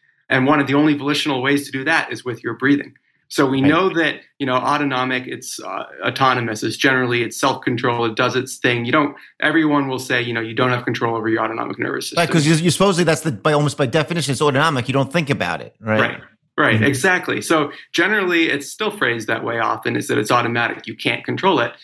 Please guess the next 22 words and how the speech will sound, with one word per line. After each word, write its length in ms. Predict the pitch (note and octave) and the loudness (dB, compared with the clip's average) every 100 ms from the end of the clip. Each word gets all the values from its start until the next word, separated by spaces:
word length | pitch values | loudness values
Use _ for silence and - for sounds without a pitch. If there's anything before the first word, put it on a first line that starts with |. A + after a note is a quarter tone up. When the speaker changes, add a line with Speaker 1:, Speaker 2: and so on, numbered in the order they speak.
| - - | -20 -2
Speaker 1:
Uh, 140 | B2+ C3 | 2 4
we 120 | E3 | 4
know 200 | G3 A3+ | 2 0
that's 240 | D3 C#3+ | -2 -2
not 140 | D3+ C3+ | -2 -2
entirely 640 | B2+ - B2 B2 A#2 A2+ | -4 -2 -2 -2 -4 -6
true. 240 | - D3 | 0 0
Even 260 | C3+ F#3 E3 | 2 2 4
going 220 | D3 C#3+ | 2 2
back 180 | C3+ C3+ | 0 -2
to 100 | - | -8
the 80 | - | -14
sixties, 540 | - F#3+ - B2+ G#2+ | -2 -2 -2 -6 -4
there 180 | B2 A#2 | -2 -2
are 60 | A2+ | -2
studies 420 | - A#2 A#2 A2 | 0 -2 -2 -2
saying 200 | A#2 A#2+ | -2 -2
that 80 | A#2 | -2
that's 220 | A2+ - | -2 -2
not 120 | A#2 | -2
entirely 540 | B2 A#2+ A#2 A#2 A#2 | -2 -2 0 0 -2
true. 360 | A2 B2+ A#2 | 0 2 2